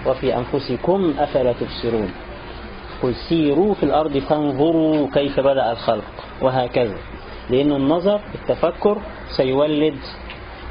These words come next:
العلم بالنظام، العلم بالنظام الذي سيولد تلقائيا العلم بوجود المنظم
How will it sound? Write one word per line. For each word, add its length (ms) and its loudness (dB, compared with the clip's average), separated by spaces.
العلم 460 2
بالنظام، 600 0
العلم 320 2
بالنظام 680 2
الذي 340 0
سيولد 680 2
تلقائيا 760 2
العلم 380 2
بوجود 500 2
المنظم 520 0